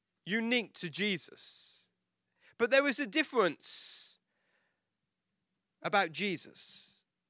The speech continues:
When Jesus suffered, there is a difference, for it is how Jesus responded to suffering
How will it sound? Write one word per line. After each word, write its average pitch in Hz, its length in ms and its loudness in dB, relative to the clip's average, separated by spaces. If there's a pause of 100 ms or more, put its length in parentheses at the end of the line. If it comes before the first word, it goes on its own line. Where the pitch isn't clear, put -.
When 214 140 6
Jesus 285 440 4
suffered, 214 520 4
there 220 160 6
is 214 160 0
a 226 60 -4
difference, - 760 -6 (200)
for 254 180 0
it 269 80 4
is 262 120 2
how 262 220 6
Jesus 240 500 0
responded 254 840 2
to 165 100 -8
suffering 147 760 0